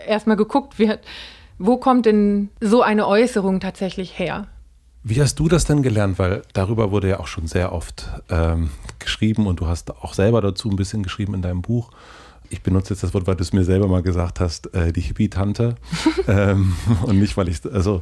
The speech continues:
Speaker 2: sozusagen, ich wiederhole es nur, weil du mir das sagtest. Und das schien mir, so wie du aufgewachsen bist, eigentlich ein Aufwachsen mit, sowohl was die Eltern betrifft, als auch das Umfeld betrifft, was eigentlich ein, ein Miteinander ist.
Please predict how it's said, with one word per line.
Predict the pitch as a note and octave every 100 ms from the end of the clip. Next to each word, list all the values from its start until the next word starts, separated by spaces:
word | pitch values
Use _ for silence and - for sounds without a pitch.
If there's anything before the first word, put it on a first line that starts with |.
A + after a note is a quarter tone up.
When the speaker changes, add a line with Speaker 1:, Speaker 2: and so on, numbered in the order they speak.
| -
Speaker 2:
sozusagen, | F#2+ F#2+ E2
ich | D#2
wiederhole | F#2 E2 F#2+
es | F#2+
nur, | F2+ F2+
weil | F#2
du | E2+ E2+ - -
mir | F#2
das | F2+ G2+
sagtest. | A2 D#3+ C#3+ - - - -
Und | - A2
das | -
schien | - C3+ D3 C#3+
mir, | C#3 C3+ C#3+ - _ _ -
so | A2+ G#2+
wie | G#2
du | A2
aufgewachsen | G#2+ - A#2+ A#2 - - A2
bist, | A2+ A2+ - - _
eigentlich | - G2+ A#2 G#2+ - - - _
ein | -
Aufwachsen | G#2 A#2 - A2 - - A2 G#2+ B2 A2+ A#2
mit, | G#2+ A2+ A#2+ - - _ _ _ _
sowohl | - G#2+ G2 G2+
was | F#2+ E2+
die | -
Eltern | G#2 G#2 G2+
betrifft, | F#2+ - G2 -
als | G2+ F#2+
auch | G2
das | G2
Umfeld | - G#2+ G2+ G2
betrifft, | F#2 - G2+
was | G2+ -
eigentlich | - G2+ C3 A2+ -
ein, | A2 G2
ein | G2+
Miteinander | G2+ A2+ G#2+ F#2 G2 A2 F2
ist. | E2 - -